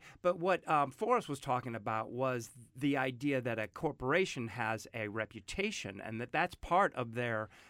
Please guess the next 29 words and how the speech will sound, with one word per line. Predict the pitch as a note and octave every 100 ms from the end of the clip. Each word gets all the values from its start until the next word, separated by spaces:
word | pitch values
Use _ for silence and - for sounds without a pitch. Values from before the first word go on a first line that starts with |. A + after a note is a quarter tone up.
| -
business | D#3+ A3 D#3 -
model, | G2+ G2 A2 G#2
and | C3 C#3
so | - - D3 C#3 C3+ - - -
they | G3+
have | D3+ E3+ D3
to | -
be | C3+ C3+
a | B2
lot | B2+ D3 C#3+
more | C3+ C3+ C3+ B2 A2+ G2+ - - -
concerned | - C#3 - - A#3+ C4 C3+ A2 A2
about | A#2 A2 A2
the | A2+
consumer | A#2 G#2 - B2+ A2+ G2+ G2 G2 - - -
than | C3 A#2+
an | B2
individual | B2 A2 B2 E3+ B2+ G#2 -
does. | - - - - - -
And, | C3 B2+ B2 A#2+ A#2+
uh, | B2+ B2
and | C3 C3
so | - - D3+ C#3 C3+ C3 - - -
they | A#2 D3+ D3+ -
are | C#3 C3+ B2 -
packaging | - F3+ F#3+ D#3+ B2 B2 A2+ G#2+ G#2+ -
an | B2+ A#2+
identity | A#2 A2 D#3 G#3 C3+ G2 F2 A2+ B2 - - - -
and | C#3 C3 B2 B2